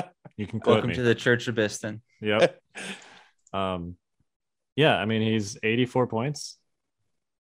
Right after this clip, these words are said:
Speaker 1: If you wanna give him, like, duck and cover and recon intel, it's eighty-eight, which is totally reasonable for a pretty tough unit that
Speaker 3: Yep.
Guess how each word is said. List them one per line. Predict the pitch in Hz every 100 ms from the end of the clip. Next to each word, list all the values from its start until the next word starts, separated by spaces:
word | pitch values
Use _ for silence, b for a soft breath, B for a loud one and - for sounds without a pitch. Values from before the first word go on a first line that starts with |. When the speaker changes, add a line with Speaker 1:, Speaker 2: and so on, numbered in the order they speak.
| _ _ _ _
Speaker 1:
If | -
you | 104
wanna | 101
give | 101 101
him, |
like, | 101 98
duck | 101 95
and | 101
cover | 98 95 104
and | 98
recon | 104 113 110
intel, | 113 117 113 107
it's | 95 98
eighty-eight, | 101 101 101 117 151 - 107
which | 104
is | 107
totally | - 127 131
reasonable | 110 123 107 95 92
for | - 95 95 90
a | 92 95
pretty | 92 107 98
tough | 98 95 -
unit | 98 95 -
that | 98 90 - _ -
Speaker 3:
Yep. | 131 131